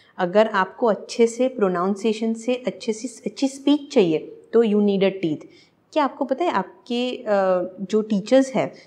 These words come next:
जब आप नर्सरी, जूनियर में जब हो तो वो क्लासेस में आपको टीचर्स आपकी साउंड सिखाते हैं, sound of A, B,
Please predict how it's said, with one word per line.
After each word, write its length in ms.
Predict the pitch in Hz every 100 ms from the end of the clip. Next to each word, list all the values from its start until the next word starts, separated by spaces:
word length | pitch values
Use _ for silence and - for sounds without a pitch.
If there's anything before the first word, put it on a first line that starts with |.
| -
जब 120 | 208
आप 140 | 214 214
नर्सरी, 420 | 180 180 196 190
जूनियर 580 | 180 180 180 180 180 180
में 320 | 180 180 175
जब 220 | 175 180 180 185
हो 260 | 180 170 - - _ -
तो 280 | 220 240 214
वो 220 | 196 269
क्लासेस 480 | 269 214 208 226 233
में 140 | 254
आपको 340 | 208 185 - 254
टीचर्स 520 | 240 196 - 240 240 208
आपकी 320 | 196 - 302
साउंड 420 | - 190 190 214
सिखाते 520 | 214 190 196 160 -
हैं, 160 | 143 - - _ _ _
sound 340 | - 190 190 196
of 140 | 196 208
A, 360 | 196 190 185
B, 240 | 190 190